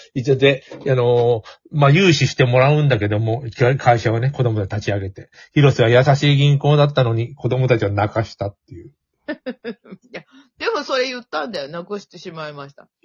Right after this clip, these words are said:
Speaker 1: うん。
Speaker 2: そしたら、あのー、あい-、会津若松の、あの、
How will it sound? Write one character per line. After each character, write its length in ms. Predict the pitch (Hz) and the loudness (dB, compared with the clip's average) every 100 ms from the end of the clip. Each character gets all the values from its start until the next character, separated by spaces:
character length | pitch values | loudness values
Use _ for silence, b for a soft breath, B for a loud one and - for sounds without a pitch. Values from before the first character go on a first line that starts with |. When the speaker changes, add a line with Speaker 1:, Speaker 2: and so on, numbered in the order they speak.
| _ | _
Speaker 1:
う 80 | 156 | 2
ん。 300 | 127 113 101 - _ _ _ - | 2 2 -6 -14 _ _ _ -20
Speaker 2:
そ 100 | 196 | -20
し 80 | - | -10
た 180 | 208 | -8
ら、 360 | 180 151 131 127 | -6 -6 -8 -10
あ 60 | 139 | -14
の 580 | 131 113 110 98 101 80 | -16 -16 -16 -16 -18 -14
ー、 20 | |
あ 300 | 87 160 151 | -10 -8 -8
い-、 120 | 143 - | -12 -14
会 320 | 151 147 139 | -12 -10 -12
津 60 | |
若 300 | 139 135 127 | -12 -12 -14
松 300 | 123 117 - | -16 -16 -18
の、 340 | 113 110 101 - _ _ _ | -20 -18 -20 -20 _ _ _
あ 160 | 107 98 | -20 -20
の、 220 | 95 | -20